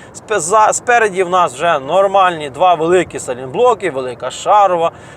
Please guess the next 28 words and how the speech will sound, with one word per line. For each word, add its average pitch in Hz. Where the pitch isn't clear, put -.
нормальний 156
великий 127
амортизатор. 175
Ззаді 165
в 156
нас 147
два 156
салінблоки, 175
балка. 220
Все 220
просто, 220
їдемо 196
комфортно, 208
проблем 175
ніяких 170
немає. 170
Але 202
мотори. 214
Відказалися 202
від 160
старих 202
моторів 165
дев'яностих 160
років 160
чотири 160
А 165
Ф 208
Є, 311